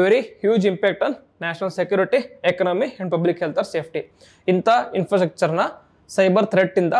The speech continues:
ಪ್ರೊಟೆಕ್ಟ್ ಮಾಡೋದಕ್ಕೆ ಸೈಬರ್ ಸೆಕ್ಯೂರಿಟಿ ಅಂತ ಕರಿತೀವಿ. ಓಕೆ? And then ಸೈಬರ್ ಅಟ್ಯಾಕ್ ಏನಂತಂದ್ರೆ it is a malicious and deliberate attempt by an individual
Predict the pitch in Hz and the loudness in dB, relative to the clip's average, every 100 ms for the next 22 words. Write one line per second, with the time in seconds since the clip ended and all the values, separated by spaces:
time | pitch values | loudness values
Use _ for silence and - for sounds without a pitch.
0 | - 175 170 196 185 170 165 - - - | -2 -4 -4 -4 -4 -4 -4 -6 -8 -4
1 | 175 175 165 160 156 165 156 147 143 156 | -2 -2 -4 -4 -2 -4 -4 -8 -10 -14
2 | _ _ 170 240 240 - _ _ _ _ | _ _ -4 -4 -4 -12 _ _ _ _
3 | - 180 170 247 - - _ - 185 196 | -2 2 2 0 -4 -20 _ 0 4 4
4 | 226 185 190 180 170 160 156 170 285 - | 4 4 2 2 2 2 0 0 -2 -6
5 | _ 208 208 202 254 - _ _ - 170 | _ -2 0 2 0 -4 _ _ -4 0
6 | 185 220 226 226 247 - - _ _ _ | 2 0 0 0 0 -2 -18 _ _ _
7 | _ - 196 185 156 196 208 214 220 180 | _ -4 -2 0 0 2 2 2 0 -2
8 | 160 196 226 _ - 175 196 190 208 233 | -4 -4 -4 _ -6 -4 -2 -2 0 2
9 | 226 240 262 | 2 2 2